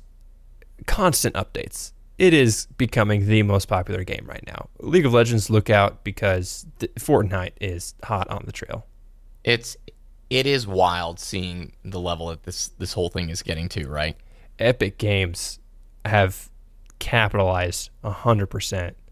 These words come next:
Speaker 1: or a thousand percent on this game, and props to them. I mean, one of the guys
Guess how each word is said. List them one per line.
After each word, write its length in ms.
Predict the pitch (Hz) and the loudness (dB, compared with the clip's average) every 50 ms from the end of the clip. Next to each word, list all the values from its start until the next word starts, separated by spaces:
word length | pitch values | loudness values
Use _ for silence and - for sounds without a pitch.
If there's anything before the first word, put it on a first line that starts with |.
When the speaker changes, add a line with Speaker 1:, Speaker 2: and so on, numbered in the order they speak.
| - - | -8 -2
Speaker 1:
or 80 | 113 95 | 0 0
a 40 | |
thousand 360 | 87 - - 110 - 101 87 82 | 0 2 2 2 2 2 2 0
percent 340 | - - - - - - - - - - - - - - - - - - - - - | -4 -8 -10 -10 -10 -10 -14 -20 -20 -20 -20 -20 -20 -20 -20 -20 -20 -20 -20 -8 -2
on 420 | 104 101 98 95 92 92 92 92 | 0 2 2 4 2 2 0 -2
this 340 | 73 90 98 95 90 - - | -2 -2 0 0 0 0 0
game, 360 | - 95 90 87 85 82 87 - - | -4 -4 -4 -4 -4 -8 -10 -10 -8
and 200 | - 95 90 87 - - - - | -6 -6 -6 -6 -10 -14 -14 -2
props 320 | - - 131 113 101 - - | 2 4 4 4 4 2 -2
to 80 | 104 | -6
them. 180 | 95 - 113 98 - - - - - - - - - - - | -6 -6 -8 -10 -10 -14 -20 -20 -20 -20 -20 -20 -14 -8 -6
I 60 | 104 | -4
mean, 340 | 98 98 95 95 92 95 - - - - - - - - - - - - | -2 -2 -2 -2 -2 -6 -10 -12 -20 -20 -20 -20 -20 -20 -20 -20 -12 -2
one 160 | - 120 135 | 2 4 6
of 60 | 160 151 | 6 6
the 60 | 135 | 6
guys 500 | 117 120 120 117 117 117 110 - - | 6 8 8 8 8 6 4 2 -2